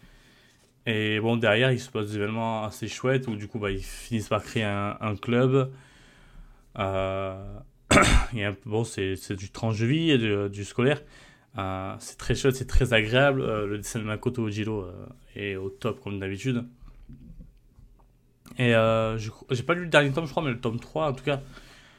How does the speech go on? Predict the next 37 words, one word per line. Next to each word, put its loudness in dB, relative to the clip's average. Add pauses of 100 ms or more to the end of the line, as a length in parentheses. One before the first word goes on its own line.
(320)
était 4
vraiment 0 (640)
ultra 0
beau. 4
C'est, -2
euh, -4 (220)
c'est -2
vraiment 4
lui 0
qui -14
m'a -2
le -8
plus -6
convaincu, 0
je -6
crois. 0 (760)
Bah, 2
de-, 2
depuis 2
le 4
début, 8
je 0
suis, 6
j'aime 8
beaucoup, 4
mais 6
là, 8
c'est -2
vraiment, 2
ça 0
m'a 2
fait -10
dire, 0
ah 0
ouais, 2
c'est -2
vraiment 2